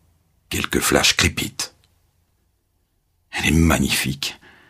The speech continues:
bégaye Daniel qui est tombé sous le charme de la jeune femme. « Belle et intelligente », ajoute Jérôme Durand. «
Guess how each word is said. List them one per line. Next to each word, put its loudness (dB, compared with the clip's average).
bégaye 4
Daniel 4
qui 0
est -2
tombé 2
sous 2
le -2
charme 0
de 0
la 0
jeune 0
femme. « -2
Belle 6
et 6
intelligente », 4
ajoute 0
Jérôme 4
Durand. « -2